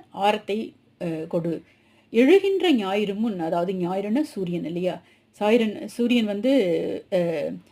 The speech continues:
அவங்க வந்து உதித்து வராங்க. "எழுகின்ற ஞாயிறு முன் ஏற்றுகிறாள் தீபம், தொழுகின்ற கைவண்ண தோற்றம் காண் வருக." So, ஒரு பெண்மணி வந்து, பெண்கள் அனைவரும் தீபம் ஏற்றும்போது, அதோட அந்த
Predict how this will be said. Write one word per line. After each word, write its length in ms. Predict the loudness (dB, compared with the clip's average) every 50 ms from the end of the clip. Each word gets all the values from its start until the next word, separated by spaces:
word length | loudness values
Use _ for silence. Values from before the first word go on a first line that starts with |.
| _ _ _ _ _ _ -12
அவங்க 200 | -8 -6 -4 -4
வந்து 560 | -2 -2 0 0 0 0 -2 -4 -6 -8 -10 -10
உதித்து 340 | -8 -6 -2 -2 -2 -2 0
வராங்க. 380 | 0 0 0 0 0 0 -2 -2
"எழுகின்ற 600 | -2 0 0 2 2 2 2 2 0 2 0 -2
ஞாயிறு 480 | -2 -2 -2 -4 -2 -2 0 0 0 0
முன் 300 | 0 0 0 -2 -4 -12 _ _ _ _ _ _ -2
ஏற்றுகிறாள் 720 | 2 2 2 2 2 0 0 2 2 0 0 0 -2 -2 -4
தீபம், 460 | -4 -6 -6 -4 -4 -4 -4 -6 _ _ _ _ _ _ _ _ -2 2
தொழுகின்ற 600 | 2 4 4 4 2 2 -2 -2 0 -2 -4 -4 -2
கைவண்ண 520 | -2 -2 -2 0 0 0 2 2 2 0 -2
தோற்றம் 420 | 0 0 0 0 2 0 -2 -2 -2
காண் 240 | -4 -6 -6 -4 0
வருக." 360 | 0 0 0 0 -4 -6 -6 _
So, 180 | -6 -4 -4
ஒரு 340 | -4 -2 -4 -6 -8 -8 -8 -4
பெண்மணி 400 | -2 -2 0 0 0 -2 -4 -4
வந்து, 280 | -6 -6 -6 -6 -8
பெண்கள் 320 | -6 -6 -6 -4 -2 -2 -2
அனைவரும் 400 | -2 -4 -4 -2 -2 -2 -2 -2
தீபம் 340 | -4 -4 -4 -4 -6 -6 -6
ஏற்றும்போது, 580 | -8 -8 -8 -10 -6 -4 -4 -2 -2 -4 -6 -8 -20 _ _ _ _ _ _ -4
அதோட 400 | -4 -2 0 2 2 2 2 2
அந்த 300 | 0 0 -2 -4 -8